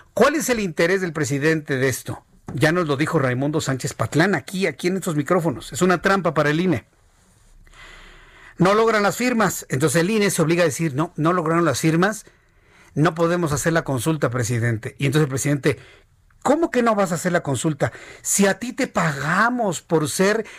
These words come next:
garante de la democracia". Y va a decir una de sus mañaneras,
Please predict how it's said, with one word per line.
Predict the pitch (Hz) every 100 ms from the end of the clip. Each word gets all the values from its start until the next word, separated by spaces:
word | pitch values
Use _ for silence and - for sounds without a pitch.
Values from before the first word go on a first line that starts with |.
| -
garante | 165 151 180 180 180 214 302 302 - 220
de | 180 170
la | 160
democracia". | 160 147 151 143 - 180 202 247 - 202 180 254 - - _ - - -
Y | 160
va | 165
a |
decir | 185 196
una | 202 185
de |
sus | 143 147
mañaneras, | 143 139 147 185 180